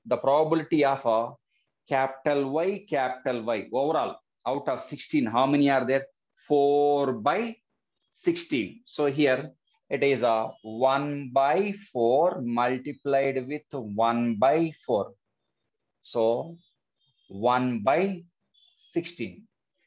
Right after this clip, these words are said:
So what about in this case? Here I'm taking first one. What about the probability of capital Y, capital Y?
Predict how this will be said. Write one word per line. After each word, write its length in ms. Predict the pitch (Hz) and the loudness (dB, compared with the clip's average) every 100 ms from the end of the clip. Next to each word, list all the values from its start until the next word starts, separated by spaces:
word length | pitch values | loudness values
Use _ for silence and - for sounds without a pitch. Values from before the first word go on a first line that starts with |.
| _ _ | _ _
So 280 | - 156 127 | -2 0 2
what 200 | 147 151 | 2 2
about 340 | 165 180 175 - | 0 0 -2 -6
in 120 | 175 | -6
this 160 | 175 - | -6 -4
case? 320 | 123 101 - | -4 -4 -6
Here 140 | 131 | -2
I'm 140 | 135 131 | 0 0
taking 300 | 131 110 101 - | -4 -6 -8 -4
first 240 | 131 - | -4 -2
one. 380 | 113 120 196 240 - _ _ | 0 0 -2 -8 -14 _ _
What 240 | - 139 147 | 2 4 4
about 300 | 151 165 160 | 4 2 2
the 80 | 165 | 2
probability 580 | 151 147 147 147 156 | 2 2 0 -4 0
of 180 | 151 147 | 0 0
capital 440 | 143 131 - 147 139 | -2 -2 -2 -6 -4
Y, 160 | 135 | -4
capital 360 | 139 131 135 131 | 0 0 0 -4
Y? 360 | 123 131 135 | 0 0 -2